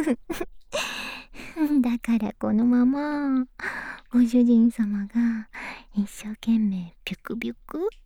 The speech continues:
てする時のお顔も見たいな。ま、何をとは言いませんけど、あたしのために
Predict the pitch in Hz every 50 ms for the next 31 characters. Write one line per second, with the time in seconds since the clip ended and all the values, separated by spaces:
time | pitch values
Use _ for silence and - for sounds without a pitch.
0 | - _ - - 320 294 262 - - 208 202 202 196 - 226 214 - - 196 180
1 | 170 165 165 160 - - - 196 196 202 202 202 214 226 226 226 226 226 247 -
2 | - 311 294 302 320 349 349 330 311 277 277 285 294 302 311 320 320 330 339 339
3 | 349 359 359 370 381 392 415 440 508 - _ _ _ - - - - - - -
4 | - - - - - - - - _ _ _ _ - _ 220 220 262 254 - -
5 | - - - - - 440 403 359 - - - 285 294 294 294 269 254 226 208 -
6 | - 208 202 196 196 202 220 226 220 233 226 226 220 226 226 - - 262 262 269
7 | 247 226 - - 196 196 - 233 247 262 262 269 262 226 - - - - _ _
8 | - - - - - - - - - - - - - - - _ _ - - 220
9 | - - - 226 - - - 240 233 240 240 226 - 240 240 233 247 254 240 226
10 | 233 240 254 277 269 269 269 262 247 233 233 247